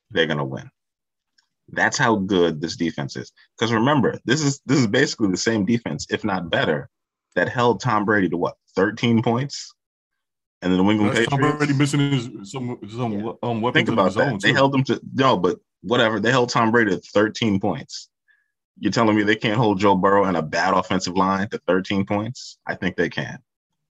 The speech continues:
Speaker 1: So I'm taking the Rams. I, I remember that twenty eighteen Super Bowl, which is one of the most boring ones I've ever seen.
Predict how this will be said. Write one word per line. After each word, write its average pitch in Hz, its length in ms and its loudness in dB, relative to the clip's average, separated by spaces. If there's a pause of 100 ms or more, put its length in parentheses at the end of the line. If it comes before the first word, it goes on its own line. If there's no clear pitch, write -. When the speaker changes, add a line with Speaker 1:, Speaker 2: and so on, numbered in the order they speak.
(240)
Speaker 1:
So - 140 -2
I'm 82 120 0
taking 80 300 -2
the 69 60 -6
Rams. 65 400 -14
I, 98 120 0
I 101 160 0
remember 107 400 2
that 92 180 0
twenty 90 220 -2
eighteen 87 340 -4
Super - 200 -12
Bowl, 67 280 -8
which 78 180 -14
is - 60 -18
one 87 140 -2
of 85 60 -6
the 87 60 -4
most 82 180 -4
boring 82 500 -6
ones 80 200 -8
I've 78 100 -8
ever 76 180 -10
seen. - 260 -10